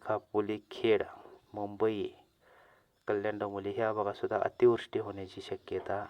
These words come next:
आहे. आणि पुढे, अ, ह्या पावसाचे प्रमाणात वाढ होणं, ह्या भागात अतिवृष्टीची शक्यता तर आहेच, पण संपूर्ण महाराष्ट्रामध्ये मुसळधार पाऊस होण्याची शक्यता दिसून येत आहे.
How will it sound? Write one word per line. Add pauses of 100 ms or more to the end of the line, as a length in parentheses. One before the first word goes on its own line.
(100)
आहे. (1040)
आणि
पुढे, (640)
अ,
ह्या (120)
पावसाचे
प्रमाणात
वाढ
होणं, (800)
ह्या
भागात
अतिवृष्टीची
शक्यता
तर
आहेच, (220)
पण
संपूर्ण
महाराष्ट्रामध्ये (840)
मुसळधार
पाऊस
होण्याची
शक्यता (580)
दिसून
येत
आहे.